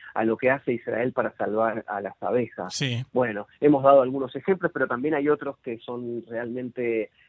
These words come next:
Speaker 1: eh, estimulantes, sobre todo por el uso del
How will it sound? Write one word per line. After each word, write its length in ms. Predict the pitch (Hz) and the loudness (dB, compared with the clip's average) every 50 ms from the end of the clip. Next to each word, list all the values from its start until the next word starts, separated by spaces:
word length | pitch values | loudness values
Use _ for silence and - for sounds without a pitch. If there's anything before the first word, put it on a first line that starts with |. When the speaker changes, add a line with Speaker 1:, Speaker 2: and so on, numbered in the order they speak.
| _ - - | _ -12 -8
Speaker 1:
eh, 440 | 107 101 101 117 113 98 92 - - - _ _ - - - | -8 -6 -6 -6 -4 -4 -6 -6 -8 -10 _ _ -20 -14 -12
estimulantes, 880 | 120 - - - 131 123 127 127 131 143 160 180 180 175 170 - 139 - | -12 -12 -6 -4 -2 2 4 4 6 6 6 6 6 4 4 2 -2 -6
sobre 220 | - 135 131 131 | -6 -6 -6 -4
todo 240 | 123 180 190 196 185 | -2 0 2 2 2
por 260 | - 156 139 131 127 - | 2 2 0 2 0 0
el 260 | 131 127 123 120 135 | 0 0 2 2 4
uso 580 | 165 196 196 175 - - - 190 185 185 180 - _ _ _ _ _ _ - | 2 2 0 -4 -10 -8 -4 -2 -2 -2 -4 -6 _ _ _ _ _ _ -16
del 420 | - 117 110 139 151 170 165 156 | -12 0 6 8 10 10 10 8